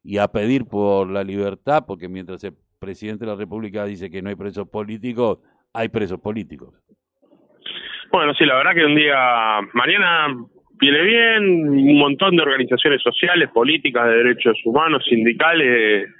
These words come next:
Speaker 2: van a acompañar el acampe. Lo hemos visto que mañana arranca acá en la Plaza de Mayo, en Buenos Aires, digo, pero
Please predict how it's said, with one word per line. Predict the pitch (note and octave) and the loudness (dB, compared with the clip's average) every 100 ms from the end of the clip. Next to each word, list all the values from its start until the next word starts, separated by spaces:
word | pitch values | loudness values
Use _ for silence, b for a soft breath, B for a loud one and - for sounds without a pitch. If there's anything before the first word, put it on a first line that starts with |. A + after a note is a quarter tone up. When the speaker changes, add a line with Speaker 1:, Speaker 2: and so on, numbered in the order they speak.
| B B B - | B B B -2
Speaker 2:
van | B2 | 0
a | A#2+ | 2
acompañar | G#2 G2 A2 A#2+ B2 A#2 G#2+ G#2 G2 F#2+ _ B B B B | 0 0 0 0 2 2 2 0 0 -4 _ B B B B
el | G#2 G2+ | -2 -2
acampe. | G#2+ D3+ E3+ D3 | -2 -2 0 2
Lo | B2+ C#3 | 2 4
hemos | C#3+ C3 | 4 2
visto | E3 C#3+ A#2 | 2 0 0
que | A2+ G#2+ G#2 G#2 G2+ G2+ G2 F#2 | 2 4 4 4 2 2 2 0
mañana | G#2 B2 F3+ E3 | 0 0 2 2
arranca | D3+ D#3+ D3 C3+ A#2+ A#2 A2 G#2+ F#2+ - - | 2 0 2 2 2 0 0 0 -2 -4 -4
acá | G#2 B2 | -2 -2
en | A#2 A2+ A2 G#2 G2+ | 0 -2 -4 -6 -4
la | G2 G2+ | 0 0
Plaza | A#2 A2 | 0 -2
de | A2+ | -2
Mayo, | E3 E3+ - | 0 0 0
en | A2+ | 0
Buenos | A2 A2 | 0 0
Aires, | F3+ D3 B2 | 2 4 4
digo, | A2+ G#2+ | 4 4
pero | G#2+ G#2 | 2 2